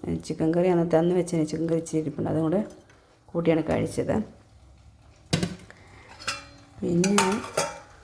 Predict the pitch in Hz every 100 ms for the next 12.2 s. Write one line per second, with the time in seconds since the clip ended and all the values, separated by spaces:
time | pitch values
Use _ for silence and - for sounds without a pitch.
0 | - - - - - - - - - -
1 | - - 190 190 190 240 247 214 196 175
2 | 175 175 185 214 196 175 175 180 180 175
3 | 175 170 165 170 - - - - - -
4 | - - - - - - - - - 196
5 | - 190 190 185 - - - 180 175 185
6 | 190 220 254 - - 190 180 175 175 180
7 | 175 - 185 185 214 - - - - -
8 | - - - - - - 170 160 160 202
9 | 214 196 196 180 175 180 190 190 180 -
10 | 190 220 254 - - - - - 180 175
11 | 151 160 160 160 170 170 160 165 165 165
12 | 147